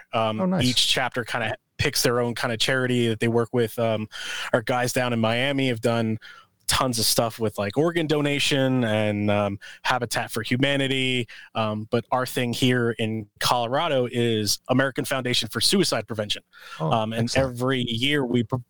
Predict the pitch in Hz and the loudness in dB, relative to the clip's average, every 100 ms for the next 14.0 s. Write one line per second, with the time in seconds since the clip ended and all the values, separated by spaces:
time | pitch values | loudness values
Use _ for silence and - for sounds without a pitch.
0 | _ - 127 - 131 - 135 123 117 113 | _ -2 -2 0 -2 0 0 0 2 2
1 | 110 107 104 98 _ _ _ _ - 123 | 2 2 0 -2 _ _ _ _ -4 -2
2 | 131 - 113 127 123 - 120 123 - 147 | -2 -4 -4 -2 0 -2 0 0 2 2
3 | 131 131 113 113 120 117 123 110 110 110 | 2 0 -2 -4 -2 0 0 0 0 0
4 | 110 107 101 104 - 131 113 110 135 135 | 0 0 -4 -8 -4 -2 -2 -2 -2 -2
5 | 117 - 104 101 - 113 - 110 101 101 | -4 0 -2 -2 -6 -2 0 0 0 -4
6 | - - - - 131 123 117 131 127 120 | -14 -18 -14 -2 0 0 0 0 0 -2
7 | 110 120 117 110 - 110 107 104 101 98 | 0 0 0 -2 -2 0 0 0 0 -2
8 | 98 - _ _ _ _ - 147 139 131 | -8 -14 _ _ _ _ 0 2 2 -2
9 | 120 113 120 120 117 120 113 117 - 110 | -2 -2 0 -2 -2 -2 0 0 0 2
10 | 107 107 107 104 107 107 101 98 98 _ | 2 2 2 -2 -2 0 0 -4 -10 _
11 | _ _ _ - 117 117 120 113 104 - | _ _ _ -4 -2 0 -2 -2 -2 -2
12 | - - 113 113 107 110 110 110 107 104 | 0 0 0 2 2 2 2 0 0 0
13 | 104 110 107 - - 110 104 104 104 | 2 4 4 2 2 2 2 2 0